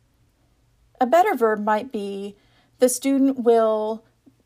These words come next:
be able to use a compass rose in order to locate cities on a map,"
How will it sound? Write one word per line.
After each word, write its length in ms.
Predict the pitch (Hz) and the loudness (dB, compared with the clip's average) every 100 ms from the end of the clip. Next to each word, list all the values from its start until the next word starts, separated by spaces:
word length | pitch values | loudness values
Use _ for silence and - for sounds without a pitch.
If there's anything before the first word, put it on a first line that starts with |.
| _ _ _ - | _ _ _ -6
be 180 | 247 247 | 0 2
able 280 | 233 226 | 2 0
to 260 | 220 - 208 | -8 -10 -10
use 760 | 190 233 320 240 185 208 220 - _ - | -4 -2 -2 -4 -6 -10 -12 -14 _ -6
a 160 | 208 | -6
compass 520 | 202 220 202 190 - | -6 -10 -8 -8 -8
rose 600 | 196 180 185 180 214 - - _ _ | -4 -2 -2 -6 -12 -14 -18 _ _
in 160 | 226 220 | -2 0
order 300 | 220 214 202 | 0 0 -4
to 220 | 208 220 | -6 -6
locate 480 | 190 180 - 185 - | -6 -6 -8 -12 -10
cities 420 | - 180 175 175 | -12 -10 -10 -12
on 180 | 185 175 | -12 -12
a 60 | |
map," 380 | 165 156 170 - | -12 -10 -12 -14